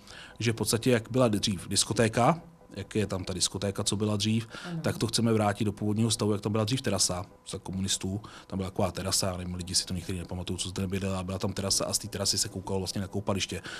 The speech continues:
Speaker 1: Takže využijeme stávající, jakoby, tu diskotéku, tam by se to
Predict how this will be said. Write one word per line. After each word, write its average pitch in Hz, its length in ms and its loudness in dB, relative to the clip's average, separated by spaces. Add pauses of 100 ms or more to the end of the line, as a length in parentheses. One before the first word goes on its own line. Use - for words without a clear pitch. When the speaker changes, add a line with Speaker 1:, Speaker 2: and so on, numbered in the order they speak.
Speaker 1:
Takže 92 220 -6
využijeme 98 420 0
stávající, 95 580 0
jakoby, 98 300 0
tu 101 100 -4
diskotéku, 98 640 -2
tam 92 160 -4
by 95 60 -2
se 98 140 2
to 85 240 -6